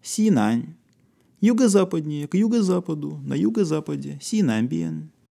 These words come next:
Южная сторона, Наньбиэн, Наньмен.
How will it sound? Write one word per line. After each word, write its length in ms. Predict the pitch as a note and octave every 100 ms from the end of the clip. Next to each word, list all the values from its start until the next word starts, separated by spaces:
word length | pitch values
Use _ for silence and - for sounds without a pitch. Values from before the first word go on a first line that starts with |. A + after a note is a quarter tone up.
| _ _ -
Южная 400 | E3 A#3+ B3 A3+
сторона, 760 | - C3 G#2+ A2+ A#2 A#2+ B2 -
Наньбиэн, 760 | G#2+ G2 A#2 D#2+ D#2 D#2 - - _ -
Наньмен. 680 | G2+ G#2 D3 G#3 E3 -